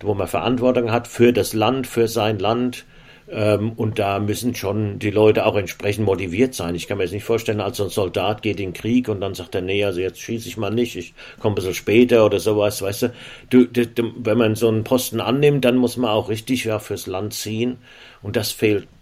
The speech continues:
mir da so ein bisschen, das Ganze. Ich, ich, das ist, sind alle so ein bisschen, irgendwie haben sie sich jetzt in diese Situation hereinbekommen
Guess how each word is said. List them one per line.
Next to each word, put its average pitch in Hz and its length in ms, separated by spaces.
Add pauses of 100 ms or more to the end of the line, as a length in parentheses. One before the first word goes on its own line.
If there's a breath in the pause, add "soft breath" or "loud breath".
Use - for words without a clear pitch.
(100)
mir 95 180
da 87 160
so 85 140
ein 82 100
bisschen, 80 380
das 80 180
Ganze. 80 300
Ich, 76 120
ich, 82 340
das - 180
ist, - 500
sind 143 300
alle 156 220
so 143 140
ein 131 100
bisschen, 127 640
irgendwie 127 420
haben 117 180
sie 113 80
sich 107 180
jetzt 110 160
in 107 120
diese 107 220
Situation 117 680
hereinbekommen 123 840